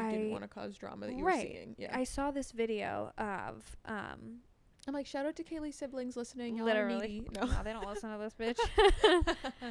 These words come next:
Speaker 2: <laughs> Um,
Speaker 1: Yeah, they don't.
Speaker 2: but I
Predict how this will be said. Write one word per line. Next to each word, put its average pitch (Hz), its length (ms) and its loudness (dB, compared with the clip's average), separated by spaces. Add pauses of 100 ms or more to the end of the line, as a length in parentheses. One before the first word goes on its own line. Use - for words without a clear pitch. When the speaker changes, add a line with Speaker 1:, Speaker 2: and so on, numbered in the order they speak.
(120)
Speaker 2:
<laughs> - 100 -16
Um, 220 500 2
Speaker 1:
Yeah, 220 180 -2
they 247 140 2
don't. 226 360 -2 (200)
Speaker 2:
but 220 440 2
I 214 460 0